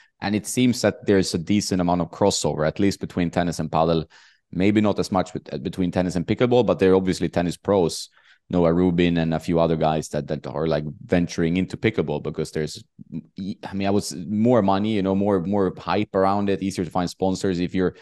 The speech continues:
two hundred in the world A T P, eh, nobody really cares, you know. Uh, this is, this is a sad fact of tennis. Like, you can be an amazing athlete, and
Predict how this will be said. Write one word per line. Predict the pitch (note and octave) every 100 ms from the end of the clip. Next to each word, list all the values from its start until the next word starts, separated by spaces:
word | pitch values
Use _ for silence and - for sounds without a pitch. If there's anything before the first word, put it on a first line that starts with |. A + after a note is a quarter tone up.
| - _ _ _
two | G#2
hundred | F#2+ F#2 F#2
in |
the | F2+
world | F#2 F2
A | F2
T | F2
P, | - A#2 F#2 - -
eh, | - G1+ G1+ G1+
nobody | F#2 F2 E2+ E2 D#2
really | F2 E2 D#2 D2 -
cares, | - F2 C#2 - -
you | C#2+
know. | D2 E2
Uh, | D#2+
this | F2 F2+
is, | F2+ -
this | E2+ G#2+ A2+
is | A#2
a | G2+ -
sad | - G2+ F2
fact | G2+ F2+ -
of | F2
tennis. | F2 E2 D#2
Like, | D#2+ D#2
you | F2+
can | F#2
be | F2 E2+
an | - F2+ F2 -
amazing | F#2+ A2 G#2+ F#2
athlete, | F2 F#2 F2+ D#2 D#2
and | D#2+